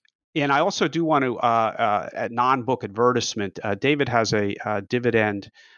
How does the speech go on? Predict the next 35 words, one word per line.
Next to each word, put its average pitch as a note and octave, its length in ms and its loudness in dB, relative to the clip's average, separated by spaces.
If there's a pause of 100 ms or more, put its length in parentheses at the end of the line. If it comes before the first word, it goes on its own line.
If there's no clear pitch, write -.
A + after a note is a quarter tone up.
(160)
uh, G#2 140 -6
podcast A2+ 560 0
called G#2 160 -2
The G#2 60 -2
Dividend A2 500 0
Cafe. G#2+ 400 0
It's F#2 140 -4
actually G#2+ 280 -2
how G#2 180 0
I G2 120 2
happened A2+ 420 -2
upon F#2+ 380 -2
him G2 280 -6
and F#2+ 160 -6
then F#2+ 160 -6
his A2 260 -8
book. F#2+ 320 -6 (340)
And, A2+ 400 0 (100)
uh, A#2 180 2
it C#3 240 0
is C3 420 0
in C3+ 80 -4
the C3 60 -2
world A3 180 2
of - 100 -4
podcasts, C#3 760 0
and, G#2 180 0
and G#2 240 -4
this A2 140 -4
is G2 120 -6
a, F#2 120 -6
just - 220 -12
a E2+ 80 -16
free C3 340 -2
advertisement. G2+ 600 0